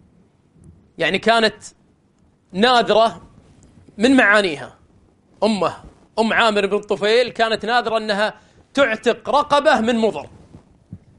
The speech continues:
شوف تقدير الله عز وجل. وهذا صار أسير عند عامر بن الطفيل،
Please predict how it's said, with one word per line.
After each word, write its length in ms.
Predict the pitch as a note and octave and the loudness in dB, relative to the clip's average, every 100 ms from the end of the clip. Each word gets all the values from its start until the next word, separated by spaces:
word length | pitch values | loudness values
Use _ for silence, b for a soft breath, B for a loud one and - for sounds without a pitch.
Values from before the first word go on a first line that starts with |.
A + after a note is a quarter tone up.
| _ _ - - _ _ _ - _ _ _ _ | _ _ -20 -20 _ _ _ -20 _ _ _ _
شوف 240 | - B3 F#3+ - - - | -4 -4 -4 -14 -8 -4
تقدير 360 | G#3 G3 A#3 | -2 0 0
الله 160 | G#3+ A3+ | 2 2
عز 260 | E3+ E3 | 2 0
وجل. 340 | F#3+ F#3 C#3+ A#2 - - _ _ - - - _ _ _ _ - - | 0 0 -4 -12 -18 -20 _ _ -20 -20 -20 _ _ _ _ -20 -12
وهذا 300 | D3 F#3 D4 | -2 2 4
صار 300 | C#4 D4 C#4+ | 4 2 2
أسير 280 | C4+ D#4 C4 | 2 2 2
عند 180 | G#3+ B3+ | 2 2
عامر 340 | A3+ C#4+ C4+ | 2 4 2
بن 120 | C4+ B3+ | 0 -2
الطفيل، 560 | - G#3+ A#3+ A#3+ B3 | -2 0 2 2 -2